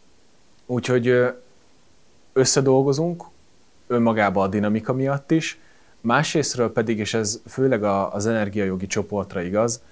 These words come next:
hogy, ö, amit mi nyújtunk szolgáltatás, ez nyilván tartalmazza azokat a klasszikus ügyvédi szolgáltatási elemeket, mint hogy jogi tanácsadást nyújtunk, jogvéleményeket írunk, szerződéseket draftolunk, de a mi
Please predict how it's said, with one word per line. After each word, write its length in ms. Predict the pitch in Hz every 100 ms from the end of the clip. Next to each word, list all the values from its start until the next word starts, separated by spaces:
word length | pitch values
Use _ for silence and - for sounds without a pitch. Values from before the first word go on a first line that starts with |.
| - -
hogy, 260 | - 104 95
ö, 180 | 104 104 - -
amit 340 | 120 147 147
mi 80 | 113
nyújtunk 420 | 110 120 117 104
szolgáltatás, 880 | - 104 98 98 98 104 117 110 -
ez 120 | 101
nyilván 300 | 120 120 101
tartalmazza 720 | 104 104 113 101 98 95 101
azokat 400 | 101 101 92 -
a 220 | 92 92 - - -
klasszikus 800 | - 113 - 104 - 90 - - -
ügyvédi 680 | 110 98 98 90 90 92 - -
szolgáltatási 840 | - - 107 101 92 95 95 - 107
elemeket, 540 | 101 95 92 95 90
mint 180 | 98 90
hogy 240 | 92 82 - - - 98
jogi 200 | 107 104
tanácsadást 720 | 104 104 95 95 98 95 95 101
nyújtunk, 480 | 98 95 101 98
jogvéleményeket 880 | 107 101 101 95 95 95 95 95 92
írunk, 300 | 95 95 95
szerződéseket 800 | 95 101 98 95 95 - 95 95
draftolunk, 560 | 98 95 - 120 131 131 - 262 - -
de 260 | 104 98 110
a 40 |
mi 380 | 107 113 147 156